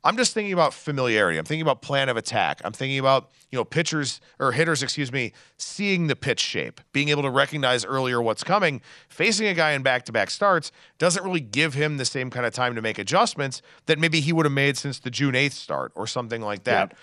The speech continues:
Speaker 1: So I think that that's something that could benefit
Speaker 2: Yeah.
Speaker 1: the Astros tonight.
Speaker 2: Three quality starts in his three appearances, uh, for Logan Gilbert against Houston this year. But that leads us into some of the hitting props.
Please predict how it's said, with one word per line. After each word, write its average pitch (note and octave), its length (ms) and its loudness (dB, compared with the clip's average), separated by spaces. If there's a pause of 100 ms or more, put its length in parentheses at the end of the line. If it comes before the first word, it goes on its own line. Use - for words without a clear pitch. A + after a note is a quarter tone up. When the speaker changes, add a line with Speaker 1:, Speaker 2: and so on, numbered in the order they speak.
(160)
Speaker 1:
So C3 120 2
I C#3 40 2
think F#3 100 2
that D#3 100 -2
that's D#3+ 220 2
something C#3+ 300 -2
that A#2+ 160 0
could C3 260 0
benefit A#2+ 380 0
Speaker 2:
Yeah. F#2 180 4
Speaker 1:
the - 20 2
Astros - 300 -8
tonight. C2 180 -12
Speaker 2:
Three D#3 180 6
quality E3 300 4
starts C#3 320 4
in A2+ 80 -2
his G#2+ 120 -4
three A#2 160 0
appearances, A2 640 -2 (300)
uh, F#2 140 -12
for C3 600 4
Logan B2+ 260 2
Gilbert A#2 260 2
against B2+ 360 0
Houston G#2+ 280 0
this G2+ 160 -2
year. C3+ 120 8
But A#2+ 80 4
that D#3+ 140 4
leads F3 200 4
us D3 100 2
into D#3+ 140 4
some C#3+ 180 2
of A#2 60 2
the A2 80 4
hitting A3 260 2
props. - 420 -2